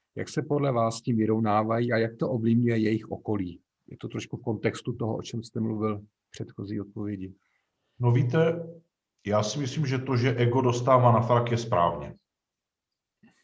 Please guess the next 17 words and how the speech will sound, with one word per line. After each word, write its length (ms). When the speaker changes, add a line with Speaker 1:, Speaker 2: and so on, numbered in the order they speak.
Speaker 2:
Protože 340
pokud 340
někdo 300
žije 320
život 360
skrze 420
ego, 580
nechť 460
toto 300
rozhodnutí 1000
je 180
mu 360
jeho 680
a 120
jeho 440
jaksi 380
příběh, 800